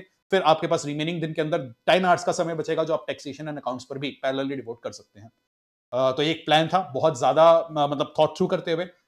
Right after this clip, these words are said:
खुद को एक स्टूडेंट की जगह पर सोचते हुए मैंने ये प्लान डिवाइज किया कि आज के दिन में अगर मुझे स्क्रैच से अपनी लॉ की तैयारी करनी होती, तो इस अप्रोच के साथ, बेटा, मैं लॉ प्रिपेयर करूंगा। Needless to say,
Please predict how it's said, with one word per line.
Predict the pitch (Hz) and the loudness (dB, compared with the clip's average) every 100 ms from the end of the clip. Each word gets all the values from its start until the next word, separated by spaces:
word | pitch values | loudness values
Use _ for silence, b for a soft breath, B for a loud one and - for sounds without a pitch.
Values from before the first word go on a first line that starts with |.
| - | -8
खुद | 170 - | -8 -2
को | 180 | 0
एक | 175 | 0
स्टूडेंट | - 170 175 180 - | -2 0 2 2 0
की | 185 | 0
जगह | 156 151 | 0 0
पर | 170 165 | 0 0
सोचते | 165 156 180 | -2 -2 -4
हुए | 185 | -4
मैंने | 143 156 | -4 -4
ये | |
प्लान | 156 139 | -4 -4
डिवाइज | 147 131 139 | -2 -4 -4
किया | - 175 | -4 -4
कि | 185 _ 190 196 | -4 _ -4 2
आज | 143 151 | 2 2
के | 190 | 0
दिन | 180 | -4
में | 185 175 | -2 -2
अगर | 175 | 0
मुझे | 170 170 | -2 -6
स्क्रैच | - 160 147 | -4 -2 -2
से | - | -2
अपनी | 175 175 | -6 -4
लॉ | 151 135 | -6 -6
की | 151 | -6
तैयारी | 143 131 139 | -4 -4 -4
करनी | 135 131 | -8 -8
होती, | 127 - 120 _ _ | -10 -12 -16 _ _
तो | 165 | -4
इस | 160 - | -4 -6
अप्रोच | - 160 160 | -2 -2 -2
के | 185 | -2
साथ, | 156 | -2
बेटा, | 147 147 | -2 -4
मैं | 139 | -4
लॉ | 127 107 | -4 -6
प्रिपेयर | - 117 117 | -10 -12 -10
करूंगा। | 107 101 92 _ _ _ _ _ _ - | -12 -14 -20 _ _ _ _ _ _ -8
Needless | 139 143 143 | -2 -2 -2
to | |
say, | 165 | -2